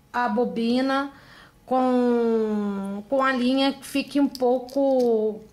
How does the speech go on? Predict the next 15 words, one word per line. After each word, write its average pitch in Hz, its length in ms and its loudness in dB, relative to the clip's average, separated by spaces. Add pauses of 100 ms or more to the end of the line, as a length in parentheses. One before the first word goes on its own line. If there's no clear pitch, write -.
(360)
frouxa 330 680 0
aqui. 202 560 -6
Eu 349 220 0
não 440 160 0
vejo 320 260 0
necessidade 254 800 -4
disso. 175 680 -10
Eu 247 540 0 (460)
faço 240 920 -4
assim, 226 600 -2
eu 214 100 0
fiz 247 300 -4
os 302 280 0
testes 233 760 -2
assim 226 760 -2